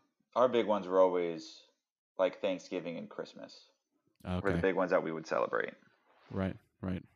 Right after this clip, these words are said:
Speaker 2: What were your, um, what were the, the traditions around there?
Speaker 1: Um,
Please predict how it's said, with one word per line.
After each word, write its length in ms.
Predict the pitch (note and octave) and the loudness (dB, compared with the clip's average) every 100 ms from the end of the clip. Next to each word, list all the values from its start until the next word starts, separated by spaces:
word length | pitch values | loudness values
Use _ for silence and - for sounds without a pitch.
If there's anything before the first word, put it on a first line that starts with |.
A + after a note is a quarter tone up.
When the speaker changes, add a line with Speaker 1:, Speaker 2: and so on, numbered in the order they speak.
| - | -2
Speaker 2:
What 180 | A2 G#2 | 2 4
were 100 | G2+ | 4
your, 360 | F#2+ F#2 E2 | 4 2 0
um, 480 | E2+ E2+ E2+ E2 E2+ - | -2 -2 -2 -4 -8 2
what 120 | G#2+ | 4
were 100 | A2 | 6
the, 300 | G2 F2+ F2 | 4 0 -2
the 100 | - | -6
traditions 680 | - F#2+ F#2 F#2+ F2 - - _ - _ _ - | -4 -2 -2 -2 -6 -10 -18 _ -20 _ _ -4
around 260 | F2+ F2 | -2 -2
there? 220 | E2 E2+ F#2 _ _ _ _ _ _ _ _ _ _ _ - | -4 -6 -8 _ _ _ _ _ _ _ _ _ _ _ -2
Speaker 1:
Um, 600 | G#2 G#2+ G#2+ G#2+ G#2+ G#2+ | 4 6 8 6 2 -8